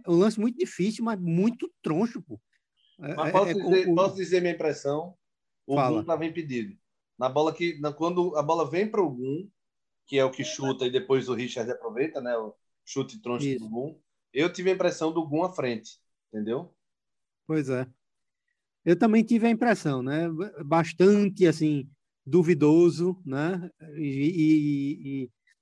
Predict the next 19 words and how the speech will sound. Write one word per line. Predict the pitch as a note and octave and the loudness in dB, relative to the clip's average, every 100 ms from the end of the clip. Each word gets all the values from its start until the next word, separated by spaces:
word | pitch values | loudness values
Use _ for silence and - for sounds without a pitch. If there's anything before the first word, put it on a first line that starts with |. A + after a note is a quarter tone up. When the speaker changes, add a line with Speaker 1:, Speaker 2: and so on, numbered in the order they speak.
| _ D#3 | _ -4
Speaker 1:
e | |
complicado, | D3+ F#3+ G3 A3 - E3+ F#3+ G3 | 0 -2 0 -2 0 0 0 0
já | F3 D3+ F3+ F#3 A3 | -4 0 0 2 0
que | A3 | -2
no | G#3 G#3+ | -6 -4
primeiro | G#3 G3+ G3+ | -4 -4 -4
tempo | F#3+ F3 F3+ _ | -4 -4 -4 _
teve | G#3 G3 | -6 -4
esse | G3 A3+ | -4 0
lance | E3+ D#3 E3 E3+ D3+ B2+ | 2 2 0 0 -2 -2
que | C#3 | -4
a | |
gente | C3 C3+ | -4 -4
debateu | C#3 C#3 C3+ D3 | -2 -2 0 -2
há | D3 | 0
pouco | D#3+ D#3+ E3+ | 2 2 2
do | D#3+ | -2
possível | D3+ - D#3+ D#3 | -6 -4 0 0
pênalti | D#3 D#3 F3 - | 2 0 0 -6